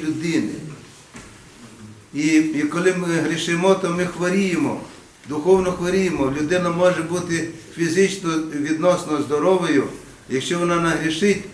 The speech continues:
то в неї совість її мучить і вона страждає. І ми просимо Матір Божу, щоб вона і за нас помолилася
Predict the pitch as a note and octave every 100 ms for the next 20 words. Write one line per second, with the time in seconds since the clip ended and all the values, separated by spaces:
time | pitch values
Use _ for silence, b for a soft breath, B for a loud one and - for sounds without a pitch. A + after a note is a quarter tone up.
0 | - - - D3+ D3+ F3 F3 E3 - F3+
1 | F3+ D#3 - D#3 D3+ F#3 F#3 F3 E3+ -
2 | D3+ D#3 E3 E3+ E3+ D3+ - F3 D3+ B2
3 | D#2 - - - - - - - - -
4 | - - - - - - - C#3 F#3+ F#3+
5 | G3 F#3 F3 E3+ F3 F3 D#3+ D3+ F3 E3+
6 | E3 D#3 D#3+ E3+ F3+ F3+ C3+ E3+ F3+ D#3+
7 | - C#3+ C#3+ C#3+ C3+ B2+ C3